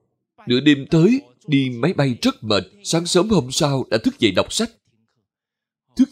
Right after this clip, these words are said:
dậy nghe giảng. Tôi nói, "Điều này không đơn giản. Có một nữ sĩ họ Trần,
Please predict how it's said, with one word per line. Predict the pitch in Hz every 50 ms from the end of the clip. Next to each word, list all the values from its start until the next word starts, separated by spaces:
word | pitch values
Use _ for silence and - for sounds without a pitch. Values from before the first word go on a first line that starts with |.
| _ -
dậy | 113 104 87 80 78 - _ -
nghe | 117 123 120 123 87 104
giảng. | 95 78 67 90 151 - _ _ _ _ _ _ _ _ _ _ _ _ _ _ _ _ _ _ _ _ _ _ _ -
Tôi | 117 113
nói, | 107 104 107 110 120 139 160 165 175 156 - _ 120 _ -
"Điều | - 127 117 104
này | 95 98 95 92 87 - -
không | - 127 123 120 117 120
đơn | 131 123 110 98
giản. | 95 87 78 78 113 147 - _ _ _ _ _ _ _ _ -
Có | 254 214
một | 175 143 -
nữ | 117 117 113 113
sĩ | - - 208 196 202
họ | 170 156 120 98
Trần, | - - 120 107 101 95 87